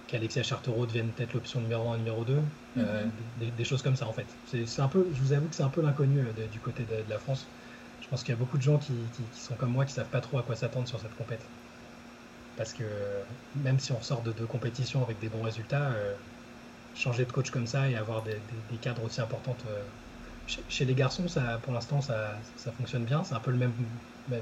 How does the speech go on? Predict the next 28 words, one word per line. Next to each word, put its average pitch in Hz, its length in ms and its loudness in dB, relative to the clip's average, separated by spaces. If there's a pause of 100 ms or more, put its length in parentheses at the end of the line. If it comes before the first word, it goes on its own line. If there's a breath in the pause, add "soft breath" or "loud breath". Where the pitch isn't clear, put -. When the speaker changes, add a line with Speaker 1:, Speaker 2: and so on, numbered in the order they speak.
Speaker 1:
pour 123 120 -4
ceux 135 120 -2
qui 135 100 -4
ont 127 40 2
suivi 127 260 0
la 120 100 2
compète, 131 360 -2
euh, 110 180 -2 (520)
l'Eurobasket, 113 500 -4
c'est 127 100 -2
un 113 60 0
peu 139 100 2
le 127 40 6
même, 120 240 4
euh, 107 200 2 (640)
la 113 80 -2
même 113 140 0
situation. 123 420 -2 (100)
Donc, 110 180 -4
euh, 98 200 -2 (440)
j'espère 107 300 -4
que - 80 -8
ça, 101 200 -2
ça 104 140 -6
fera - 140 -4
la 107 60 0
même 104 120 -6
chose. - 140 -10